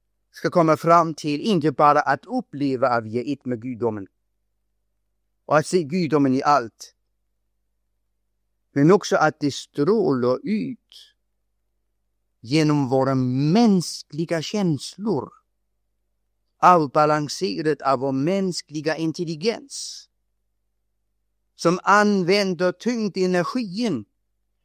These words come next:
som en skapande kraft, konstruktiv kraft i den fysiska värld som livs- och levnadskonstnär. Det talar Martinus om,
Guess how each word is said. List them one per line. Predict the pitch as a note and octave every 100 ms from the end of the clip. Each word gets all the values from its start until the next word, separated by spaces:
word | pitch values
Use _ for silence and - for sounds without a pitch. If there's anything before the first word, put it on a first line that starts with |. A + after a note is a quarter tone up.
| _
som | _ - G#3 G3
en | F3+ E3+
skapande | - - _ A#3+ A3+ E3+ D#3+ - F#3 F3 E3 F3 E3+
kraft, | D3+ - D3 F3 G3 _ _ - - _ _ _ _
konstruktiv | F#3 G#3 G3 - D#3+ D#3+ - D3+ D3+ A#2+
kraft | - C3 E3+ - _
i | D#3
den | C3+ C#3
fysiska | B2 F#3+ E3 - D#3 - B2+
värld | A#2+ C#3+ D3+
som | - D3+ C3
livs- | A#2+ F3 C#3+ -
och | - C3+
levnadskonstnär. | B2+ D#3+ C#3+ B2+ A#2+ - - - A2 - - A2+ D3 E3+ - - - _ _ _ _ _ _ _ _ _ _ _ _ _ _ _ _ _ _ _ _ _ _ _ _ _ _ _ _ _ _
Det | - G#3+
talar | F#3 D#3+
Martinus | C#3+ C3+ - B2+ B2+ A2+
om, | G#2+